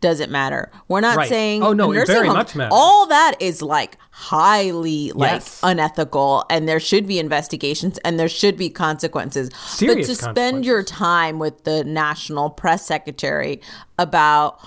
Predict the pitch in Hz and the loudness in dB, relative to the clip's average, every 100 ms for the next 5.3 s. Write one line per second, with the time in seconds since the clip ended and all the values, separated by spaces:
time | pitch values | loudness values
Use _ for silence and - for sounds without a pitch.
0 | - - - 214 208 202 202 196 160 190 | -20 -16 -6 -2 0 0 0 -4 -2 0
1 | 180 165 165 160 165 - 165 160 170 160 | 2 2 2 0 -2 -2 -6 -4 -4 -4
2 | - 156 156 - 147 147 151 156 143 165 | -4 -4 -4 -4 -4 -2 -4 -2 -2 -2
3 | - 147 101 127 - _ _ 185 185 - | -2 -6 -8 -10 -12 _ _ 0 0 -2
4 | - _ _ 208 247 247 254 294 302 294 | -12 _ _ 2 2 0 -2 0 0 0
5 | 220 220 196 | 0 0 -2